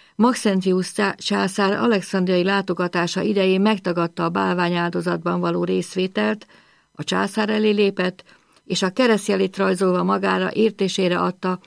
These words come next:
hogy ő keresztény. És ezután sem szóval, sem bántalmazással, sem testi sanyargatással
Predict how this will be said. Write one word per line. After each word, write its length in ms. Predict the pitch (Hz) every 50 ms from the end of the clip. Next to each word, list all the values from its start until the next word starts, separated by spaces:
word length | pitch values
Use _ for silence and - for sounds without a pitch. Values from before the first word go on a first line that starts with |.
| _ _ _
hogy 180 | - 190 180
ő 80 | 185 180
keresztény. 760 | 175 - 202 190 170 156 151 - - - - 156 156 175 175 - - _ _ - - _ _ _ _ _ _ _ _
És 220 | 262 254 220 -
ezután 440 | 214 202 196 196 196 - 180 170 180
sem 280 | 175 - 196 185 156 160
szóval, 640 | - - - 220 214 196 185 185 175 165 165 - - _ _
sem 440 | - - - - 190 175 147 147 - - _ _ _ _ _ _ _ _ _ _ _ _ _ _ _ _ _ _ _ - 190
bántalmazással, 1200 | 190 202 220 220 208 208 208 190 190 185 185 175 170 180 170 170 165 - - 180 160 170 170 175 -
sem 340 | - - - - 196 185 170
testi 360 | - - 202 190 175 - 185
sanyargatással 1080 | 180 - 196 190 190 185 175 170 175 180 175 - 180 170 170 - - 202 196 202 208